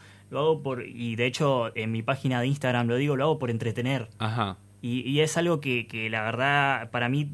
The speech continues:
Speaker 1: debería ser explotado porque el, el, el lenguaje, el, el idioma, la lengua española tiene, eh, la verdad, mucha riqueza para, para cualquier tipo de escritura, ya no solo poesía.
Speaker 2: Bien, bien. Bueno, todo tuyo el aire, Emir.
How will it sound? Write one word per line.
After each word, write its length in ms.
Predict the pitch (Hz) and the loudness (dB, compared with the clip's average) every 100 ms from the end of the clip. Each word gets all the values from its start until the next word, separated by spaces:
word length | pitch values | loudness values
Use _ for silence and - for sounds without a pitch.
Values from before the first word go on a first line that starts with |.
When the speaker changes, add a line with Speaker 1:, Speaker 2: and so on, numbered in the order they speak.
| 135 | -4
Speaker 1:
debería 320 | 120 120 147 | 0 0 0
ser 160 | 147 143 | 0 -2
explotado 600 | 147 - 127 120 147 147 | -4 -4 -2 2 2 2
porque 480 | 123 117 113 107 107 | 0 -4 -4 -4 -6
el, 200 | 107 107 | -8 -10
el, 400 | 101 110 107 - | -12 -12 -14 -12
el 120 | 110 | -6
lenguaje, 520 | 110 113 117 135 - 107 | -4 -2 2 2 2 -4
el, 140 | 110 | -8
el 220 | 113 110 | -8 -6
idioma, 500 | 110 120 135 123 101 - | -2 0 2 0 -2 -6
la 100 | 107 | -4
lengua 300 | 127 139 127 | 0 0 -2
española 480 | - 117 123 131 117 | -4 -2 0 2 0
tiene, 320 | 127 123 117 - - - | 0 0 -2 -8 -20 -12
eh, 380 | 113 104 101 104 | -6 -6 -6 -8
la 120 | 104 | -4
verdad, 220 | 104 113 127 | -2 2 2
mucha 280 | 127 123 | 0 0
riqueza 360 | 117 113 127 123 | -2 0 0 0
para, 220 | 110 104 | -2 -4
para 160 | 101 104 | -4 -4
cualquier 300 | 113 127 151 | -2 -2 -2
tipo 180 | 165 147 | 0 -2
de 60 | |
escritura, 440 | 120 131 127 135 107 | -2 -4 -2 -2 -2
ya 120 | 143 | -2
no 100 | 139 | -2
solo 260 | 143 139 127 | -2 -2 -2
poesía. 480 | 107 104 117 98 - - - - - - - - | -6 -4 -6 -6 -10 -20 -20 -20 -20 -20 -20 -8
Speaker 2:
Bien, 400 | 101 95 92 104 - - - - | -6 -4 -8 -14 -20 -20 -20 -8
bien. 320 | 110 104 98 - - - - | -4 -4 -6 -14 -20 -20 -6
Bueno, 300 | 196 190 170 - - - - - - - | 0 2 0 -4 -20 -20 -20 -20 -20 4
todo 180 | 208 180 | 6 8
tuyo 260 | 180 160 | 4 4
el 60 | 156 | 4
aire, 520 | 147 139 131 123 - | 6 6 6 4 2
Emir. 320 | 131 143 123 | 2 2 0